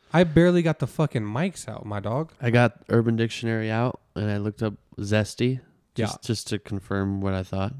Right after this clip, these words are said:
Speaker 2: it was.
Speaker 1: Yeah.
Speaker 2: The, <laughs> the way maybe advisor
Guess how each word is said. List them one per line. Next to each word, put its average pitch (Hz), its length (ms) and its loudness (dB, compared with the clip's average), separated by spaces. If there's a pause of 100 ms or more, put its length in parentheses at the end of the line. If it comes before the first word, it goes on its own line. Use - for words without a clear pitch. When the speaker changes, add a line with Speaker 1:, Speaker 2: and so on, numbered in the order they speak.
(140)
Speaker 2:
it 101 120 -4
was. 107 160 0
Speaker 1:
Yeah. 104 100 -6 (1400)
Speaker 2:
The, 113 300 4 (240)
<laughs> 131 200 0
the 117 120 4
way 127 320 6
maybe 123 580 4 (800)
advisor 107 960 4